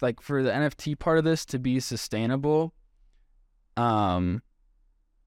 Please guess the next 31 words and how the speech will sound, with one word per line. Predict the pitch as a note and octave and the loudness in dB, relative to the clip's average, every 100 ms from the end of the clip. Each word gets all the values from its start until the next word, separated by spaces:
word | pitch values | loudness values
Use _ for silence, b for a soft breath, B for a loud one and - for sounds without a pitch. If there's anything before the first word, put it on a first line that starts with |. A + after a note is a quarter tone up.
| _ _ | _ _
I | B2+ | -2
think | B2 C3+ A#2+ B2 | 2 0 0 0
you | A#2+ | 0
need, | B2+ | 2
like, | B2+ A2+ | 2 0
a | G#2+ | -2
solid | - A#2 A2+ | 2 4 4
marketplace. | A2+ G2 G2+ A#2+ D3+ C#3 C#3+ - - _ | 2 -4 -4 -4 0 0 0 -6 -16 _
Like, | A#2+ | -6
if | A#2+ B2 | -4 0
you | B2+ | 0
look | B2+ A#2+ | 2 2
at | C3 B2 A#2 F#2+ - _ _ _ _ _ - | 2 2 2 0 -6 _ _ _ _ _ -6
the | A#2 | -4
Solana | - A#2 A#2 A#2 A2+ | 0 2 2 2 2
and | A2 | 0
Ethereum | - A#2 A2+ A2+ A2+ A2 | -2 0 0 0 0 0
N | G#2+ | 0
F | - | -4
T | - A#2 | -6 -6
communities, | - A#2 A#2 A#2 A#2 A2+ A2+ | -2 0 0 0 0 0 0
right, | G#2 G#2+ | 2 2
you | F2+ | 0
had, | A2 A2 | -2 0
like, | G#2+ | -2
OpenSea | - G#2+ A2 G2+ - A2 G2+ | -2 -4 -2 -2 -2 -2 -2
pop | - G2 - | 0 0 2
up | G2 E2+ | 0 2
and | G2 E2+ | -2 0
that, | F2 G#1+ | 0 0
like, | C2 - | -2 -4